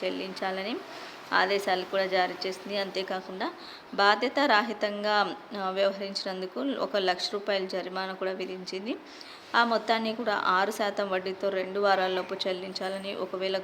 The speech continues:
గడువు దాటితే ఏకంగా పద్దెనిమిది శాతం వడ్డీ వర్తిస్తుందని కోర్టు అయితే హెచ్చరించిందండి. అయితే ఈ న్యాయస్థానాల తీర్పులు పెన్షనర్లకు ఒక బలమైన రక్షణ కవచంలా పనిచేస్తాయి. పెన్షన్ అనేది ప్రభుత్వ ద-, ఆ, దాతృత్వం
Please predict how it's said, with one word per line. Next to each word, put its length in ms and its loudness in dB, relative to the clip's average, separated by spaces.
గడువు 220 0
దాటితే 480 -2
ఏకంగా 360 2
పద్దెనిమిది 600 2
శాతం 400 0
వడ్డీ 260 2
వర్తిస్తుందని 680 -2
కోర్టు 340 -6
అయితే 180 -4
హెచ్చరించిందండి. 1000 -6
అయితే 200 2
ఈ 180 2
న్యాయస్థానాల 760 4
తీర్పులు 460 -2
పెన్షనర్లకు 680 0
ఒక 140 0
బలమైన 520 0
రక్షణ 400 0
కవచంలా 520 -4
పనిచేస్తాయి. 800 -2
పెన్షన్ 380 4
అనేది 300 4
ప్రభుత్వ 680 6
ద-, 60 0
ఆ, 300 4
దాతృత్వం 800 4